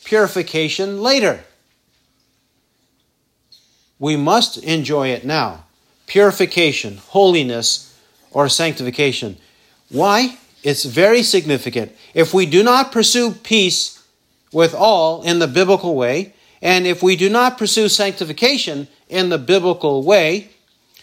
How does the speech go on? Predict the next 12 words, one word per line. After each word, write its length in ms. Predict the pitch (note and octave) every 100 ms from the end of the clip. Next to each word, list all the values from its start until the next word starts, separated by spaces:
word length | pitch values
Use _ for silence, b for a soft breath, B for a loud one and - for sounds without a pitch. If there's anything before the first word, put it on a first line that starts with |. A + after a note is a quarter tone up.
| b b _
we 380 | A#2 E3+ A#3 B3
will 340 | G3 G3 G#3+ G3+
not 300 | G3+ G3+ A#3+
see 260 | F#3 F#3+
the 160 | F#3 F#3+
Lord, 400 | A3 B3 E3+ A2 _ _ _ -
meaning 360 | C#3+ F3 D#3+ D#3
the 100 | D#3
favor 380 | F#3 F#3+ D#3+
of 240 | D#3 C#3 C#3
the 60 |
Lord. 340 | D#3+ G#3 D3